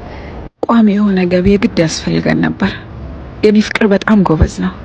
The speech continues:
ጊዜውን ያማከለ ቢዝነስ ከአዲስ እይታዎች ጋር ጀመረ። የእውነት ዛሬ ልፋቱን ውጤት ሊያሳየኝ ነው የመጣው። ምክንያቱም ደስ ብሎታል። ሰርተን ገንዘብ የምናገኝበት ነገር ግራ ገብቶን ነበር። አዲስ እይታዎችን ሲያማክራቸው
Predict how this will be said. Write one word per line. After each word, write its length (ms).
ጊዜውን 360
ያማከለ 580
ቢዝነስ 400
ከአዲስ 380
እይታዎች 480
ጋር 200
ጀመረ። 400
የእውነት 320
ዛሬ 220
ልፋቱን 400
ውጤት 220
ሊያሳየኝ 500
ነው 100
የመጣው። 380
ምክንያቱም 440
ደስ 220
ብሎታል። 400
ሰርተን 380
ገንዘብ 260
የምናገኝበት 720
ነገር 260
ግራ 220
ገብቶን 360
ነበር። 260
አዲስ 220
እይታዎችን 520
ሲያማክራቸው 800